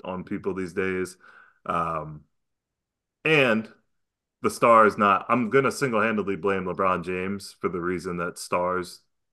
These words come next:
of this generation don't do the dunk contest, because there's so many good dunkers who are stars.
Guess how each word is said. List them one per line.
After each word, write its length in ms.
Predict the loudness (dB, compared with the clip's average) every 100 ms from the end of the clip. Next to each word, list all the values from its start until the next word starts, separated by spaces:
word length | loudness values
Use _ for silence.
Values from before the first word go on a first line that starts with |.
| _ _
of 240 | -8 -6 -4
this 160 | -4
generation 600 | -2 -2 -2 -4 -6 -8
don't 260 | -4 -4 -4
do 120 | -8
the 100 | -8
dunk 220 | -6 -8 -4
contest, 560 | -4 -2 -4 -6 -10 _ _ _ _ _ _ _ _
because 680 | -4 2 4 6 4 -2 -14 _ _ _ _ _ _ _ -18 -18 _
there's 200 | -10 -8
so 160 | -2 0
many 160 | 0
good 180 | 0 -2
dunkers 600 | -2 -8 -8 -10 -10 -20 _ 0
who 140 | 2
are 80 | 0
stars. 600 | 0 0 2 0 -4